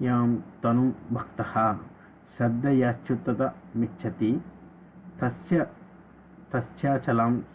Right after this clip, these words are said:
శ్రద్ధాం తామేవ విదధామ్యహం స తయా శ్రద్ధయా యుక్తస్త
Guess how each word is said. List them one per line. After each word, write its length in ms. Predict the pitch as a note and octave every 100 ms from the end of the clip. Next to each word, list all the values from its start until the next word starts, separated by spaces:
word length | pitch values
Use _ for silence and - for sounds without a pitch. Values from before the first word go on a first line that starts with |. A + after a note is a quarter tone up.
| -
శ్రద్ధాం 680 | - A#2 A2+ B2 E3+ C3 B2+ - - - - -
తామేవ 600 | A#2 A#2 B2 C3 C#3+ C#3 - - - - - -
విదధామ్యహం 2750 | A2+ A#2+ B2+ B2+ C#4+ F#3+ - - - - - - - B2+ C3 C3+ C3 - - A#2+ G#2+ A#2 B2+ A#2 G#2+ G2 - - - - - - - - -
స 140 | D3 - -
తయా 380 | A#2 A#2+ D3 C#3 - -
శ్రద్ధయా 680 | A#2+ A2+ G#2 B2+ C#3 E3 A2+ A#2 - - - - C3+
యుక్తస్త 920 | A#2+ A#2+ C3 - D3+ - - - D3